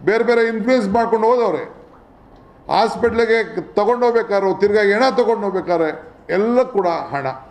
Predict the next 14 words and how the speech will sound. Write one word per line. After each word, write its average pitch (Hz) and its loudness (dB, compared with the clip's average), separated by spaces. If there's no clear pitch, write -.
ಒಳಗಡೆ 214 2
admit 202 0
ಮಾಡ್ಕೋಬೇಕಾದ್ರೂ 226 0
ಕೂಡ 196 -2
ಹಣ. 143 -4
ಏನು 185 -4
ಮುಖ್ಯಮಂತ್ರಿಗಳೇ, 117 -10
ಏನು 214 0
ಆರೋಗ್ಯ 175 0
ಸಚಿವರೇ, 139 -4
ಒಂದೊಂದು 190 2
ಡಜನ್ನು 190 0
ಜವಾಬ್ದಾರಿ 185 2
ತೆಗೆದುಕೊಂಡ್ರಲ್ಲ. 156 0